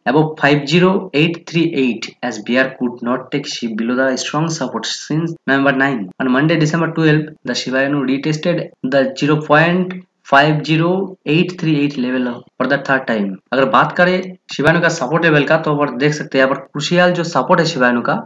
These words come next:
ये बहुत नीचे है। यहीं से अगर ऊपर रहेगा तो शायद ये रिबाउंड हो सकता है। अगर देखिए, sheep rebound from crucial support levels at the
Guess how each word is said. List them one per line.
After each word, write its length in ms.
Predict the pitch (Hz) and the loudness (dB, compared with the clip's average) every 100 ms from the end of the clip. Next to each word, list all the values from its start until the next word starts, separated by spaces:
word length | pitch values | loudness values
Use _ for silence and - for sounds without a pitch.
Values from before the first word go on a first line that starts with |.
| - | -4
ये 40 | 139 120 | -2 0
बहुत 260 | 135 196 - | 0 0 -2
नीचे 260 | 120 - | -4 -4
है। 120 | 107 110 107 | -4 -6 -6
यहीं 160 | 127 160 | 0 2
से 120 | 160 | 4
अगर 240 | 170 160 - | 4 2 0
ऊपर 140 | 123 160 | 2 2
रहेगा 300 | 151 139 135 | 2 2 0
तो 100 | 143 | -2
शायद 260 | 135 131 | -2 -2
ये 100 | 131 117 - | 0 -2 -4
रिबाउंड 300 | 120 127 127 | -2 0 0
हो 80 | 127 | -4
सकता 280 | 123 - 127 | -8 -6 -4
है। 140 | 160 | -2
अगर 260 | 139 127 - - - _ - | -2 -4 -6 -16 -20 _ -2
देखिए, 180 | 131 120 | 0 0
sheep 360 | - 139 - 131 | -2 -4 -2 0
rebound 340 | 135 151 156 | 2 2 2
from 180 | 156 151 | 0 -2
crucial 320 | 135 156 151 | -2 -2 0
support 220 | 143 139 127 | -2 0 0
levels 280 | 143 151 | -2 -4
at 160 | - | -6
the 80 | 127 | -6